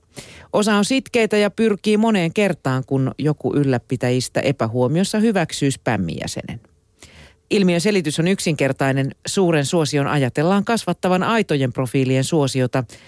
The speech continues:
jolla tehdään rahaa tavalla tai toisella. Feikkitykkäyksistä on jääty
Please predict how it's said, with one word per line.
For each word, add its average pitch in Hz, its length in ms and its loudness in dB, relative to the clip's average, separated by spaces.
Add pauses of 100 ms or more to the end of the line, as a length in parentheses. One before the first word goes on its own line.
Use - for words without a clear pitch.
(200)
jolla 147 260 2
tehdään 135 380 0
rahaa 180 340 2 (260)
tavalla 156 400 0
tai 160 220 0
toisella. - 540 -6 (840)
Feikkitykkäyksistä 170 1120 0
on 190 180 2
jääty 190 300 0